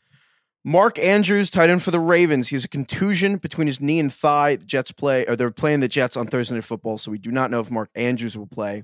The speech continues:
Uh, there's Hayden Hurst and Nick Boyle behind Mark Andrews. They both had touchdowns last week. Jared Cook on the Saints. He had two touchdowns and sixty-four yards in the first quarter, and then he left with a concussion. We don't know if he's going to be able to play this week.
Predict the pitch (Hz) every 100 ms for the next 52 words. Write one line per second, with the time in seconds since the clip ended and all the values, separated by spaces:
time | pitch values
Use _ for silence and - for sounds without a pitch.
0 | _ _ _ _ 104 104 101 107 - -
1 | _ - 127 120 120 117 - 110 113 110
2 | 113 110 104 120 151 139 120 120 113 110
3 | 113 120 123 120 127 117 104 113 - 104
4 | 104 101 98 104 98 _ _ _ _ -
5 | 160 196 170 196 196 - 135 110 - 151
6 | 165 - - 208 170 - - 240 262 -
7 | 220 - 190 170 - 156 - 180 185 -
8 | 170 160 156 151 147 - 175 170 - -
9 | 165 196 233 311 - _ _ _ 147 139
10 | - - 254 226 - 151 143 127 131 127
11 | - 123 113 _ _ _ 127 147 151 139
12 | 131 - - 170 175 147 135 123 113 117
13 | 113 113 107 - 113 110 107 - 113 107